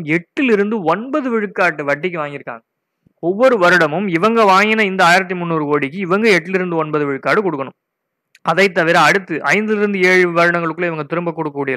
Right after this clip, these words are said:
லோன்ல எழுபத்தெட்டு கோடி ரூபாய்கள் லோன் வந்து எட்டுல இருந்து ஒன்பது விழுக்காட்டு லோன் வாங்கியிருக்காங்க. So இது வந்து within ஒரு செவன் இயர்ஸ்க்குள்ள நடக்க போற விஷயம்.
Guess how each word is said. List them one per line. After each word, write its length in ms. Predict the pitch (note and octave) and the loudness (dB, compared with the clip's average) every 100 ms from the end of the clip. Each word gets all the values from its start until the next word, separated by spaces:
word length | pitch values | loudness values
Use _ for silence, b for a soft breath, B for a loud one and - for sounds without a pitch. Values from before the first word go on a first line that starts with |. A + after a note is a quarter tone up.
| B2 | -6
லோன்ல 340 | A#2+ C#3 G3+ G3+ B B B _ | -2 0 0 -2 B B B _
எழுபத்தெட்டு 800 | D#3 F#3+ A3 C4 A3 A3+ F#3 G3+ | 0 0 2 -4 0 0 2 0
கோடி 240 | F3+ E3+ | 2 2
ரூபாய்கள் 480 | E3 D#3 D3+ C#3+ C3+ | 2 2 2 0 -2
லோன் 180 | C#3+ D3 | -4 -4
வந்து 240 | C3+ F#3+ | -8 -6
எட்டுல 380 | F3+ D#3+ A3 G#3+ | -2 -4 -2 -2
இருந்து 220 | G3+ G3+ | -2 0
ஒன்பது 400 | E3+ D#3 E3 D3 | -2 -2 -4 -4
விழுக்காட்டு 320 | C#3+ C#3 B2+ | -4 -4 -6
லோன் 240 | B2 D#3+ E3+ | -4 -4 -4
வாங்கியிருக்காங்க. 380 | C3 A#2+ A#2+ B2 _ _ _ _ | -8 -10 -14 -18 _ _ _ _
So 180 | G3 | -2
இது 100 | F3 | 0
வந்து 200 | D3+ F3+ | 0 -2
within 320 | F3+ D3+ F#3+ F3 | -2 0 -2 0
ஒரு 280 | D#3 F#3+ F#3+ | 2 2 0
செவன் 240 | D#3+ D3+ D3+ | 0 0 -2
இயர்ஸ்க்குள்ள 360 | D3+ C#3 D3+ | -4 -6 -6
நடக்க 280 | E3 C#3+ C#3 | -2 0 -2
போற 200 | C3 C#3 | -2 -2
விஷயம். 340 | C#3 B2 B2+ | -2 -6 -12